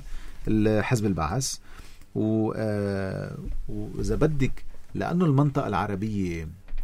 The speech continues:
خاصة الشرق الأوسط، آه، منطقة متعددة الثقافات، يعني مجتمعاتها كلها متعددة، وأنا بدعي كل حدا عم يسمعنا اليوم يفوت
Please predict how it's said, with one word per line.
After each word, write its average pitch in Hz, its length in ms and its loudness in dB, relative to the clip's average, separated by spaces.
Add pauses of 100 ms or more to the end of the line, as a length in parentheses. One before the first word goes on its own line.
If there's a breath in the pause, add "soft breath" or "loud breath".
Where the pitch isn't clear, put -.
(120)
خاصة - 300 -4
الشرق 107 200 -2
الأوسط، 101 420 -4 (600 soft breath)
آه، 90 500 -4
منطقة 123 500 2
متعددة 101 600 -2
الثقافات، 98 680 -4
يعني 82 120 -6
مجتمعاتها 101 480 -2
كلها 117 220 -2
متعددة، 87 580 -4 (180)
وأنا 120 220 -4
بدعي 117 260 0
كل 113 180 -6
حدا 104 160 -4
عم 95 60 -2
يسمعنا 95 340 0
اليوم 90 320 -2 (580 loud breath)
يفوت 151 360 2